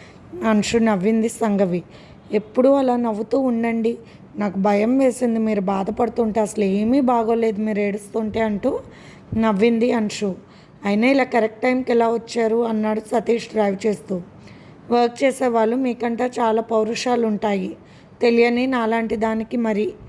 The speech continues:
మీలాంటి వాళ్ళకి సహాయాలు చేస్తూ మేము కూడా పైకి రావాలి కదూ, అందుకే కాకా పడుతున్నాను. పైగా నాకు సిక్స్త్ సెన్స్ ఎక్కువ ఉంటుంది, అందరూ అంటూ ఉంటారు.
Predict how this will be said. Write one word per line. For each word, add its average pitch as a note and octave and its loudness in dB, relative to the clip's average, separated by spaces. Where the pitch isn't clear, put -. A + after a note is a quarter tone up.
మీలాంటి A#3 2
వాళ్ళకి A3+ 0
సహాయాలు B3 0
చేస్తూ A3+ -2
మేము B3 0
కూడా B3+ 0
పైకి A#3+ -2
రావాలి B3 0
కదూ, B3 0
అందుకే A3+ 0
కాకా C4 -2
పడుతున్నాను. A#3 -2
పైగా A3 2
నాకు B3 0
సిక్స్త్ - -10
సెన్స్ B3 -2
ఎక్కువ B3 -2
ఉంటుంది, A3+ 2
అందరూ G#3 0
అంటూ B3 2
ఉంటారు. A#3+ 0